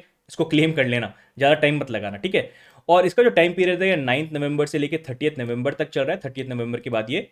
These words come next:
खत्म हो जाएगा। दूसरी चीज यहाँ पर ये कि दो स्टेप्स है, एक तो आपको अकाउंट बना के केवाईसी करना है, बाकी आपको ट्रेड करना है। तो पहला यहाँ पर जो स्टेप है, उसको फॉलो करने के लिए इंपॉर्टेंट चीज ये है कि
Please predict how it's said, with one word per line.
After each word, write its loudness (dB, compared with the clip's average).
खत्म -8
हो -8
जाएगा। -18
दूसरी -6
चीज -2
यहाँ 2
पर -2
ये 0
कि -8
दो 0
स्टेप्स -6
है, -2
एक -4
तो 0
आपको 0
अकाउंट -2
बना -4
के -10
केवाईसी -2
करना -4
है, -4
बाकी -6
आपको -6
ट्रेड -4
करना -6
है। -10
तो -10
पहला 4
यहाँ 4
पर 0
जो -2
स्टेप -2
है, -4
उसको -4
फॉलो 4
करने -2
के -6
लिए -2
इंपॉर्टेंट -4
चीज -6
ये 2
है -8
कि -8